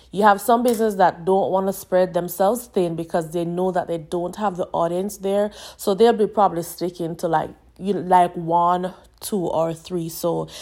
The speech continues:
that is something that you would want to throw in there, where they can find you. And also your preferred mode of contact, if you prefer a D M on Insta, a message on Pinterest, or, um,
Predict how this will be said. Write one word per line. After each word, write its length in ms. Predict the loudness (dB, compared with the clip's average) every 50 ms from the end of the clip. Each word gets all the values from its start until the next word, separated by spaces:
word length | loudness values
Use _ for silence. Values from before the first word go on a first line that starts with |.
| -18 -4 _
that 160 | 2 4 6
is 120 | 4 4
something 300 | 4 2 0 0 0 0
that 140 | -2 -2 -2
you 120 | 0 -2 -2
would 120 | -2 -2
want 240 | -2 -2 -2 -4 -6
to 80 | -10
throw 300 | -14 -10 -4 -2 0 0 0
in 180 | -2 -4 -6
there, 300 | -6 -6 -4 -4 -4 -6
where 420 | -8 -8 -4 0 2 4 4 4 4
they 180 | 4 2 2
can 300 | 2 0 -2 -4 -4 -4
find 420 | -4 -2 0 0 0 0 -2 -2 -2
you. 340 | 0 0 0 0 -2 -4 -8 _ _ _ _ _ _ _ _ -8 -4
And 220 | 0 0 0 2 2
also 500 | 2 2 2 0 0 0 2 2 2 0 -4 -10 -16 -18 -12 -2
your 160 | 2 2 2
preferred 500 | 2 2 2 0 0 0 0 0 0 0
mode 300 | -2 -2 0 2 2 2
of 200 | 2 0 0 -4
contact, 560 | -8 -6 -4 -4 -4 0 2 2 2 2 0 -4
if 160 | -8 -6 -6
you 100 | -6 -6
prefer 720 | -2 -2 -2 -2 0 2 4 6 6 8 6 6 4 0 -4 -14 -20 -20 -20 -16 _ 0
a 140 | 2 2 2
D 400 | 0 -2 -6 -6 -4 0 4 6
M 480 | 8 8 8 8 8 6 6 4 2 0
on 540 | 0 -2 -4 -10 -4 0 2 2 2 0
Insta, 1000 | -2 -4 -4 -4 -4 -4 -6 -8 -4 0 4 6 6 8 8 6 6 4 0 -6 -14 -20 -20 -20 -8 -6
a 80 | -4 0
message 380 | 2 2 0 0 -2 -4 -2
on 220 | 0 0 0 -2 -6
Pinterest, 1200 | -6 -4 -2 -2 -2 -2 -2 -4 -4 -4 0 2 4 4 6 6 4 4 2 -2 -8 -14 -16 -20 -20 -20 -20 -20 -2 _
or, 480 | 4 6 8 6 6 4 2 2 4 4
um, 600 | 6 6 6 4 4 0 -2 -4 -8 -10 -12